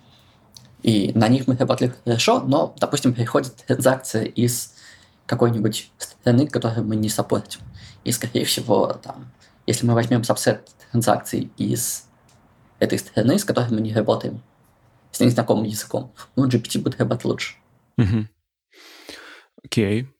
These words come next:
Speaker 2: То есть модель и доступ к ней — это и есть в каком-то смысле продукт. А дальше компании, а, которые используют э-, эти самые доступы,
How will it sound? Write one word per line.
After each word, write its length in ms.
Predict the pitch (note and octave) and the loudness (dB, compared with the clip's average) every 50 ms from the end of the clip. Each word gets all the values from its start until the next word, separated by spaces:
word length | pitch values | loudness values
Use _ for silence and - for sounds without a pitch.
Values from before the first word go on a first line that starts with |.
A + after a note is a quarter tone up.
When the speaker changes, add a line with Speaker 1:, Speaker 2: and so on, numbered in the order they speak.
| _ _ _ _ _ _ _ _ | _ _ _ _ _ _ _ _
Speaker 2:
То 100 | - - | -4 -2
есть 300 | G#2 G#2 - - - - - _ _ _ _ _ | -2 -2 -4 -6 -12 -16 -18 _ _ _ _ _
модель 520 | - A#2 A#2 A2+ A2 A2 C3+ F3 G3+ G3+ - _ _ _ _ _ _ _ _ _ _ _ _ _ _ _ _ _ | 0 2 4 4 4 4 4 2 2 0 -4 _ _ _ _ _ _ _ _ _ _ _ _ _ _ _ _ _
и 140 | - A2+ A#2+ | -2 0 2
доступ 420 | A2+ B2+ A#2+ - - - - - - | 2 2 0 0 -2 -8 -12 -12 -4
к 100 | - - | -2 0
ней — 360 | A#2 C3+ D#3+ E3+ E3 D3+ - _ _ _ _ _ _ | 0 2 0 -2 -4 -8 -10 _ _ _ _ _ _
это 320 | - C3 C3+ - G#2 G2 - - _ _ _ _ _ - | -2 0 0 0 -2 -2 -4 -8 _ _ _ _ _ -2
и 80 | - A2 | 0 2
есть 180 | G#2+ A#2 - | 2 2 2
в 40 | - | -2
каком-то 280 | - A2 - A2+ A2 A2 | -2 0 0 0 0 -2
смысле 420 | - - A2+ G#2 - - G2+ G#2 | 0 0 0 0 0 -2 -4 -4
продукт. 540 | - - - A2+ G2 G2 F#2 - - - - _ - - - - - _ _ _ _ _ _ _ - | 0 0 0 2 2 0 -2 -4 -8 -20 -20 _ -20 -20 -20 -20 -20 _ _ _ _ _ _ _ -10
А 260 | - G2 G2+ F#2+ F#2+ | -8 -4 -4 -2 0
дальше 760 | F2+ A2 B2+ D3+ C#3 - - C#3+ B2+ A#2+ A#2 A2 G#2+ G#2 - - | 2 2 2 2 2 0 0 0 0 2 2 2 0 -2 -4 -2
компании, 840 | - A#2+ A2 G2+ - B2+ D3 E3 E3+ E3 D3+ C#3+ C3 A#2+ A#2+ A#2 - _ _ _ _ _ _ _ _ _ _ _ - | 2 2 2 4 4 2 2 2 2 2 2 2 2 0 -2 -4 -8 _ _ _ _ _ _ _ _ _ _ _ -4
а, 400 | A2 G2+ G2 G2 G2 G2+ G2 F#2 | -2 0 0 0 0 0 -2 -4
которые 540 | - - - - A2 G#2+ G#2+ G2+ G2 G2+ G2+ | -6 -6 -2 0 2 2 2 2 2 2 0
используют 480 | F#2+ - - A#2 A2 G2 G2 G2+ - | 0 0 2 2 2 2 0 -2 -2
э-, 120 | G#2 G#2 - _ - | -4 -4 -6 _ -4
эти 200 | A2+ G#2 - - | -4 -4 -4 -6
самые 580 | - - - G#2+ G#2 G#2 G#2 G2+ G#2 G2+ F#2+ - - - - _ _ _ _ - | -4 -2 0 0 2 2 2 0 0 -2 -4 -8 -14 -20 -20 _ _ _ _ 0
доступы, 540 | G#2+ G#2 - - - C3+ - E3+ F3+ E3+ | 0 0 2 0 -2 -2 0 0 -2 -2